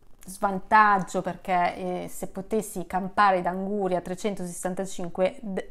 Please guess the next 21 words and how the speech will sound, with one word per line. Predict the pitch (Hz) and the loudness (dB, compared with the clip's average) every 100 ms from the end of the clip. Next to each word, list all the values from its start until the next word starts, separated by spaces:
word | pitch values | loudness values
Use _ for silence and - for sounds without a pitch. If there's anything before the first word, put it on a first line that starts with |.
| - | -8
giorni | - 190 247 202 190 233 - - | -6 2 6 6 6 0 -4 0
l'anno, | 220 214 190 190 196 202 196 - - - - | 8 8 8 4 0 0 -2 -10 -12 -12 0
vi | 240 | 4
assicuro | 269 - 311 - 202 202 | 6 4 0 2 8 8
che | 202 | 8
lo | 190 | 2
farei, | 180 185 170 165 190 | 4 6 8 6 6
ma | 247 269 185 | 4 4 4
l'anguria | 226 269 208 185 185 190 190 | 2 4 2 2 4 6 6
è | - - - | 6 6 6
uno | 262 247 226 233 247 247 | 6 6 6 6 4 2
tra | 220 185 185 | 4 4 4
i | 233 | -2
frutti | - 185 180 - 208 | -4 -4 -6 -6 -8
più | 196 240 226 - | -6 -4 -4 -4
ricchi | 202 208 185 - - 214 | -4 -4 -6 -12 -6 -4
di | 185 196 202 | -4 -6 -6
food | - 220 190 180 | -8 -4 -4 -2
map | 196 202 202 - 220 - | 0 2 2 2 2 2
in | 208 175 | -4 -4
assoluto. | 180 - 180 185 180 185 - 175 180 180 | -6 -8 -6 -6 -6 -6 -2 0 0 -2